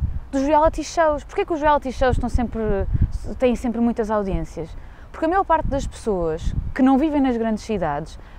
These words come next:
que não têm acesso a, a grandes momentos culturais, que não têm acesso, se calhar, a muitas peças de teatro, a muitos concertos, a,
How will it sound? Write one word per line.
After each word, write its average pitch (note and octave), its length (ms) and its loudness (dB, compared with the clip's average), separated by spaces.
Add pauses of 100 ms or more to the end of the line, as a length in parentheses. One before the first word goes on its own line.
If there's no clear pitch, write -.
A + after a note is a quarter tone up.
(160)
que C#4 80 2
não C#4+ 160 6
têm D4+ 240 2
acesso B3+ 420 2
a, A#3+ 600 0
a A3 40 4
grandes A#3 360 4
momentos A#3+ 380 4
culturais, G3 600 2
que - 80 -2
não A3+ 120 4
têm B3 280 2
acesso, A3+ 560 0
se - 100 0
calhar, A3 300 6
a A3 60 2
muitas A3 220 -2
peças - 280 -4
de - 20 -14
teatro, A3 440 4
a - 20 0
muitos A3 180 -2
concertos, A3+ 600 2
a, F#3+ 180 0